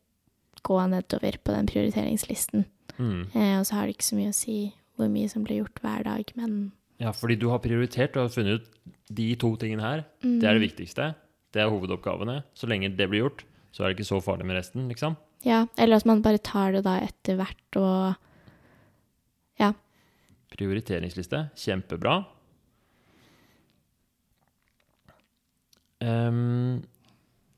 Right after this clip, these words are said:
Speaker 2: ni-, mitt neste forslag er da meditasjon. Det er det noen som sier, eh, hjelper.
Speaker 1: Mm.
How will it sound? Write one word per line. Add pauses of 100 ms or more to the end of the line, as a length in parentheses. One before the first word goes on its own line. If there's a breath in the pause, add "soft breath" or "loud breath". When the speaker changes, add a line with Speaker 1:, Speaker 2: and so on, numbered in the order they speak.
(400)
Speaker 2:
ni-,
mitt
neste
forslag (680)
er
da (560)
meditasjon. (1300)
Det
er
det
noen
som
sier,
eh,
hjelper. (440)
Speaker 1:
Mm.